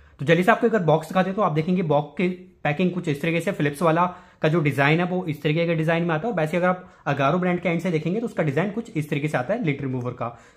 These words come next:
Company इसको lint remover कहती है और यहाँ पे Philips वाली company इसको fabric remover कहती है। Basically दोनों एक ही काम करते हैं। अगर आपके cotton के जो क्लोथ्स होते हैं, winter वाले जो आपके clothes होते हैं, उसमें जो bore आ जाती है, दोनों जो machines हैं वो उसको remove करने का काम करती हैं।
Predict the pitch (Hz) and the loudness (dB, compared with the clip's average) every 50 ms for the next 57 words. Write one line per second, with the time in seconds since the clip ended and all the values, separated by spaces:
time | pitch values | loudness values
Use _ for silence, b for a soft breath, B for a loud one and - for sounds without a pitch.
0 | - - 143 143 165 185 180 180 - 190 165 156 156 160 185 190 190 185 185 196 | -2 0 0 2 2 2 2 2 0 0 2 2 2 2 2 2 2 2 2 0
1 | 196 196 185 170 - 220 240 233 196 160 156 156 185 180 - 160 160 156 - 165 | 0 0 -2 -2 0 0 0 0 2 0 0 0 -2 -2 -2 -2 -2 0 0 -2
2 | 156 170 - 165 151 160 165 156 - 226 - 156 135 127 139 156 156 160 151 156 | 0 0 0 -2 -2 -2 -2 -2 -4 -2 0 2 2 2 0 0 0 2 2 2
3 | 160 156 170 165 165 160 156 156 165 185 226 B B B B B B B - 151 | 2 2 0 0 0 -2 -2 -2 -2 -4 -4 B B B B B B B -6 -2
4 | 139 147 143 190 185 190 208 175 185 190 214 196 156 151 156 190 185 196 180 180 | 0 0 2 2 0 0 2 2 4 4 4 4 2 2 0 2 4 4 4 4
5 | 180 180 185 165 156 196 214 202 180 170 147 139 139 - 175 170 175 175 B B | 4 2 0 0 0 0 -2 0 0 0 0 0 0 -2 -2 -2 -2 -4 B B
6 | B B B _ - 165 147 139 147 180 180 175 175 180 170 185 180 185 160 156 | B B B _ 2 2 4 4 4 2 2 2 2 2 0 -2 0 2 2 2
7 | 170 165 170 156 175 180 151 151 143 - 170 165 151 151 160 156 165 156 156 - | 2 2 0 -2 0 0 2 2 2 2 4 4 4 4 4 4 2 2 0 0
8 | 160 - 151 147 165 160 160 147 - 170 165 - 175 170 151 170 165 135 120 139 | -4 -2 0 0 0 0 -2 -2 -4 -4 -2 -2 -2 0 0 0 -2 0 2 4
9 | 156 175 180 180 165 147 151 196 233 247 B B B B B B - 139 151 156 | 4 6 6 6 4 2 0 -2 -4 -4 B B B B B B -2 2 4 4
10 | 165 175 180 208 196 175 147 139 - 185 185 190 190 196 220 262 247 180 151 160 | 6 6 4 4 4 2 2 0 2 2 2 2 2 2 0 0 0 -2 0 0
11 | 160 156 156 226 196 156 143 147 165 165 170 170 151 147 143 151 151 147 143 185 | 0 0 2 2 2 4 4 4 2 2 2 0 0 2 0 0 0 0 0 0
12 | 220 - - 139 127 120 - 139 127 123 117 | 0 -2 -4 -4 -4 -4 -4 -4 -4 -4 -6